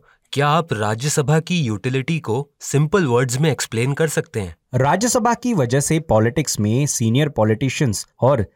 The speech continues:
Speaker 2: स्टेट्समैन का पार्टिसिपेशन पॉसिबल होता है। दूसरी यूटिलिटी ये है कि राज्यसभा को House of Corrections भी बोला जाता है, क्योंकि राज्यसभा केयरलेस लेजिस्लेशंस या फिर डिफेक्टिव लेजिस्लेशंस इम्प्रूव करने का काम भी करती है।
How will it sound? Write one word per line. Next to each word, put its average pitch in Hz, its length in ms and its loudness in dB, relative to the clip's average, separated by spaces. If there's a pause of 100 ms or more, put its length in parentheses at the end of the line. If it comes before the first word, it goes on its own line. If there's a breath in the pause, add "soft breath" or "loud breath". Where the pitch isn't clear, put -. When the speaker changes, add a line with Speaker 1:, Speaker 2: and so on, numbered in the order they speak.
(200 soft breath)
Speaker 2:
स्टेट्समैन 156 640 0
का 107 280 0
पार्टिसिपेशन 135 800 -2
पॉसिबल 139 440 0
होता 127 320 2
है। 95 180 0 (420)
दूसरी 110 320 2
यूटिलिटी 117 500 0
ये 120 240 2
है 104 220 0
कि 127 180 -4
राज्यसभा 110 580 0
को 101 280 -4 (340)
House 202 260 2
of 185 160 2 (140)
Corrections 131 480 0
भी 139 180 0
बोला 175 260 2
जाता 151 320 0
है, 110 180 0 (320)
क्योंकि 117 240 0
राज्यसभा 110 640 0 (420)
केयरलेस 120 460 0
लेजिस्लेशंस 143 760 -2 (340)
या 190 220 2
फिर 226 240 0
डिफेक्टिव 127 600 -2
लेजिस्लेशंस 117 800 0
इम्प्रूव 202 300 2
करने 107 340 -2
का 135 120 0
काम 117 340 0
भी 165 160 0
करती 135 320 -2
है। 87 220 -4